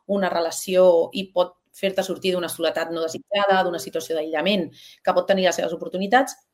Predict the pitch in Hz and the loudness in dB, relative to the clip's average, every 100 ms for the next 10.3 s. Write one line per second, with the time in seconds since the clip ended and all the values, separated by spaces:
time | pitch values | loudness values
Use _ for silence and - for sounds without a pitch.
0 | _ 180 165 156 156 165 160 156 151 - | _ -6 -4 -6 -6 -6 -8 -10 -12 -12
1 | 165 - - _ _ _ 190 185 156 _ | -14 -14 -20 _ _ _ -8 -6 -8 _
2 | 170 165 165 165 185 - 151 - 156 165 | 0 2 0 -2 -8 -6 -10 -4 -4 -2
3 | - 165 156 143 143 160 156 151 156 175 | -4 -4 -6 -6 -6 -6 -6 -6 -10 -10
4 | 151 151 151 160 156 175 - 190 180 170 | -10 -8 -8 -8 -6 -6 -4 -2 0 -2
5 | 165 170 202 240 - _ _ _ - 185 | 0 2 2 0 -8 _ _ _ 4 4
6 | 170 165 160 160 160 - - - 175 165 | 6 2 2 2 0 -4 -8 -4 0 2
7 | 170 175 185 - - 180 202 320 _ 202 | 4 6 6 4 -2 0 0 -2 _ 2
8 | 208 185 175 - 180 165 160 180 160 160 | 4 2 0 -2 -4 -4 -2 0 0 -4
9 | 151 151 160 151 147 147 - 151 143 151 | -6 -8 -10 -10 -10 -12 -12 -12 -6 -4
10 | 208 240 | 0 -2